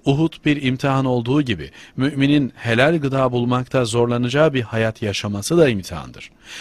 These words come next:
Evlatları üzerinde emellerinin gerçekleşmesine mani bir yığın engelle karşılaşması ama buna rağmen evlat imtihanıyla muhatap olması, imtihanın artarak devam ettiğini gösterir. Tapusuna sahip olduğu topraklarda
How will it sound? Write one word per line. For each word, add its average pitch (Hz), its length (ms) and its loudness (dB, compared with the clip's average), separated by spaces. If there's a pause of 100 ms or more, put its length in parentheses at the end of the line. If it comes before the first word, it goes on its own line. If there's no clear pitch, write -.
(160)
Evlatları 143 500 4
üzerinde 139 500 2
emellerinin 127 640 2
gerçekleşmesine 135 920 0
mani 123 480 0 (260)
bir 208 260 0
yığın 147 320 2
engelle 123 500 0
karşılaşması 117 920 -2 (320)
ama 156 320 2
buna 170 220 2
rağmen 160 420 2
evlat 143 380 2
imtihanıyla 135 640 0
muhatap 117 460 -2
olması, 127 540 0 (360)
imtihanın 127 640 0 (120)
artarak 131 520 0
devam 113 320 0
ettiğini 98 360 -4
gösterir. - 520 -8 (340)
Tapusuna 131 520 -2
sahip 127 380 0
olduğu 135 300 2
topraklarda 123 800 0